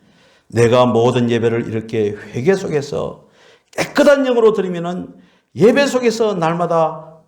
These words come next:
엄청난 은혜를 받겠구나' 라고 하는 그 진리를 발견하게 되었다는 것입니다. 그렇다고 여러분들 싸우고 교회 와서 회개하라는 소리는 아닙니다. 뭐 어쩌다 그런 일이 있었다, 그 말인 것입니다.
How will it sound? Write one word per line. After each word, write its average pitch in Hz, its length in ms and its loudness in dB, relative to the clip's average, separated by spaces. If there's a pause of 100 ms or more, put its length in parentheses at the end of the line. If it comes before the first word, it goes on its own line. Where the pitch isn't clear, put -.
엄청난 233 640 -4
은혜를 190 340 -6
받겠구나' - 880 -16 (640)
라고 110 200 -4
하는 110 340 -6 (340)
그 151 440 -4
진리를 202 720 -6 (180)
발견하게 110 560 -6
되었다는 104 400 -8
것입니다. - 420 -20 (640)
그렇다고 123 420 0
여러분들 117 340 0
싸우고 139 520 -2
교회 104 200 -4
와서 110 240 -4
회개하라는 117 400 -4
소리는 113 240 -6
아닙니다. 117 720 -6 (680)
뭐 - 120 -14
어쩌다 175 320 0
그런 139 220 0
일이 123 140 -4
있었다, 104 600 -10
그 117 60 -8
말인 117 260 -4
것입니다. - 640 -18